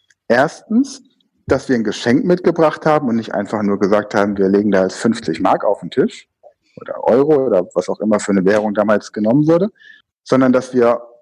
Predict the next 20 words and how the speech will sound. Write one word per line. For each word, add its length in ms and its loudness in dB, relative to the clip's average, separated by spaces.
uns 220 -6
nicht 260 -8
informiert 460 0
hatten. 520 -2
Ja, 120 0
und 140 2
das 200 0
war 140 2
auch 160 0
so, 420 0
so 800 0
etwas, 420 0
wo 260 -2
ich 80 -2
mich 160 2
auch 120 -2
richtig 280 -6
unwohl 380 2
gefühlt 400 -8
habe, 320 -6